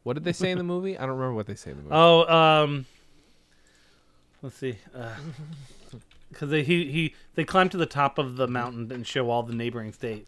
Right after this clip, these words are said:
Speaker 1: Oh, that's right. That's right. God, I haven't seen that in a while.
Speaker 2: Ari, uh,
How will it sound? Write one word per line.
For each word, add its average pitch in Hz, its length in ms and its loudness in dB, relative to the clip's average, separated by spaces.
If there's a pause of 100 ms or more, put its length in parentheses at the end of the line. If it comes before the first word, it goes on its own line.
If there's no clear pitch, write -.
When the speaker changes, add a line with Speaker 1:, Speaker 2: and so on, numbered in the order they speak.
(140)
Speaker 1:
Oh, 143 140 -4
that's 131 280 -6
right. 92 240 -10 (140)
That's 107 200 -12
right. 92 200 -8 (1120)
God, 101 180 -8
I 92 40 -8
haven't 90 160 -12
seen 98 160 -14
that 85 100 -14
in 85 60 -14
a 73 60 -16
while. 69 260 -18 (1500)
Speaker 2:
Ari, 143 380 -4
uh, 135 300 0